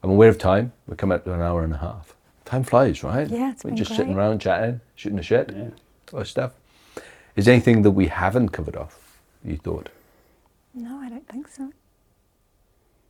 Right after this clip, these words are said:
Speaker 1: No? Well, I've got a juicy question to finish us then. Creative Welly is courageous conversation with bold humans.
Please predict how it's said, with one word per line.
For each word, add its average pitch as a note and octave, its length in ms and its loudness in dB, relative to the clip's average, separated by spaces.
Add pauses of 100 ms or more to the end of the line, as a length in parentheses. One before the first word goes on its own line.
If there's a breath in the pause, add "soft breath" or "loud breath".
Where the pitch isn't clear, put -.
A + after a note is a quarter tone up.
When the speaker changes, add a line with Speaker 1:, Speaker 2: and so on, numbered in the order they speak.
(160)
Speaker 1:
No? F#2 220 -14 (1700)
Well, D#2 120 -8
I've E2 140 0
got D#2+ 140 0
a D2+ 60 -2
juicy D2+ 300 -6
question - 380 -10
to - 60 -16
finish D2 320 -12
us E2 180 -12
then. F2 220 -8 (1800 loud breath)
Creative A#2+ 260 8
Welly G#2+ 240 10
is F#2+ 100 4
courageous G2 360 6
conversation F2+ 600 0
with F2 180 -6
bold F2 240 2
humans. F#2 600 -6